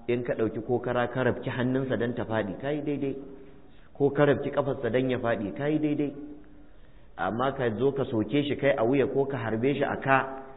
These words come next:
to wannan kuma ka yi abin da yake sama da. Duk da wannan hukuma za ta duba yanayi kuma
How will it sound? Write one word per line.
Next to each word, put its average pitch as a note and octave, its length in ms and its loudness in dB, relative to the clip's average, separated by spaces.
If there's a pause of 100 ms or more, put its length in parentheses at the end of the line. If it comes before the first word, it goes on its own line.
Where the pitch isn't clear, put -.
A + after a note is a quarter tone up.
(280)
to A2 80 -6
wannan A#2 280 -4
kuma G#2+ 160 -4
ka A2 180 -4
yi A#2 80 2
abin G2 280 -2
da F#2 60 -2
yake F#2+ 280 -4
sama G2+ 220 -4
da. D#2 240 -6 (1500)
Duk A2+ 180 -2
da A2 80 2
wannan B2 360 0
hukuma C3 360 -4
za C3 140 0
ta B2 100 -6
duba A#2+ 260 0
yanayi B2 400 8
kuma B2+ 440 0